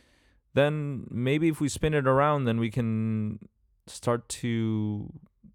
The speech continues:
you know, get a little pep in our step. You feel me? Let me be clear. I'm talking about death as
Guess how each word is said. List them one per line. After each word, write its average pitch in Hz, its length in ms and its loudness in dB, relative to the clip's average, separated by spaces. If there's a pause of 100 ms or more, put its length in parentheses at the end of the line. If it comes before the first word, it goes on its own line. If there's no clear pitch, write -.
(140)
you - 60 -8
know, - 260 -8
get 117 140 -6
a - 20 -4
little 113 200 2
pep - 280 4
in 98 80 2
our 73 100 0
step. - 340 -8 (580)
You 90 80 2
feel 139 200 4
me? 143 200 2 (2000)
Let 107 320 6
me 147 120 6
be 127 140 4
clear. 117 300 8 (1300)
I'm 131 220 2
talking 151 400 6
about 98 520 4 (720)
death 117 400 4 (220)
as 95 280 4